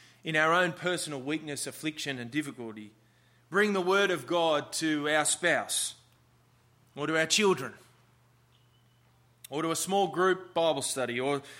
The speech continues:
to a kids ministry, youth ministry, to our workmates, or to a friend down the street, whoever it is,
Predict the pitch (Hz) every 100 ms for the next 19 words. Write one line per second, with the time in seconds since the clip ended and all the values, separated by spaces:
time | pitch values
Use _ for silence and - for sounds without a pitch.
0 | - - - 180 175 214 156 165 147 -
1 | 147 160 202 202 160 147 - 151 147 165
2 | 165 196 196 160 143 131 - 165 151 -
3 | - - - 175 - 196 196 170 170 160
4 | - 175 165 147 185 208 196 180 196 220
5 | 135 - -